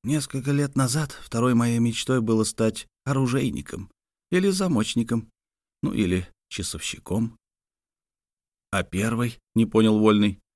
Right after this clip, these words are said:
"Надеюсь, что первое сейчас исполнится". Они оказались в коридоре. Лук знал такие дома. Лестница вела наверх,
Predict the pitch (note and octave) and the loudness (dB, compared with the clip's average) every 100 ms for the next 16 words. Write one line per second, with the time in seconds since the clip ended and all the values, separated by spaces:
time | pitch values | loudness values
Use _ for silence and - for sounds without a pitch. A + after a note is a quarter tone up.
0 | _ _ _ _ _ _ _ - D#2+ F2+ | _ _ _ _ _ _ _ -8 -4 0
1 | A2+ A#2+ - A2+ A#2+ B2 A#2 G#2+ - G2 | 2 0 -2 -6 -2 -2 0 -2 -2 -4
2 | G#2 G2 G2+ - E2+ D2 C#2+ - F2 F2 | -2 -4 -8 -8 -6 -6 -8 -10 -12 -12
3 | _ _ _ _ _ _ _ _ _ _ | _ _ _ _ _ _ _ _ _ _
4 | _ _ _ _ _ _ _ - G2 C#3 | _ _ _ _ _ _ _ -4 2 2
5 | C#3 C3+ B2 C3 B2 A#2 - A2+ A2+ G2+ | 2 0 2 2 0 -2 -2 2 2 2
6 | D2 C2+ - _ _ _ _ _ - A#2 | -2 -4 -12 _ _ _ _ _ -4 -2
7 | B2+ G#2+ B2+ G#2+ D#2+ D2+ C2 A#1 D#2+ D2+ | 0 2 2 2 -2 -10 -8 -4 -4 -6
8 | - _ _ _ _ - F#2+ A#2+ A2+ A2 | -12 _ _ _ _ -4 0 2 0 0
9 | A2 G2+ G#2 G2+ G2+ G2 C3+ F#2+ - | 2 2 2 2 0 0 0 0 -6